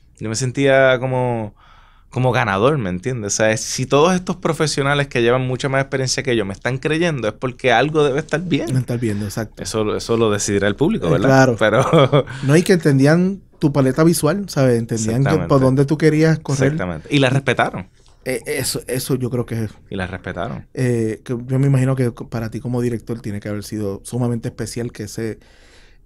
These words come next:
Speaker 2: ese nivel de profesional, pues, te respetaran tu
Speaker 1: Sí,
Speaker 2: visión.
Speaker 1: sí.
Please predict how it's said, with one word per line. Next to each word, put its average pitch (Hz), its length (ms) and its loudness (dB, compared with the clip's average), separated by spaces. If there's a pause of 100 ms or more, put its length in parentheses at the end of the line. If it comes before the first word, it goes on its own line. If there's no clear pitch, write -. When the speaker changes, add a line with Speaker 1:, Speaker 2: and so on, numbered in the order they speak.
(540)
Speaker 2:
ese 175 260 2
nivel 156 300 8
de 160 80 6
profesional, 151 640 2
pues, 117 240 -4 (340)
te 127 100 -2
respetaran 117 520 -2
tu 113 100 -4
Speaker 1:
Sí, 110 100 0
Speaker 2:
visión. 82 360 -8
Speaker 1:
sí. 85 240 -10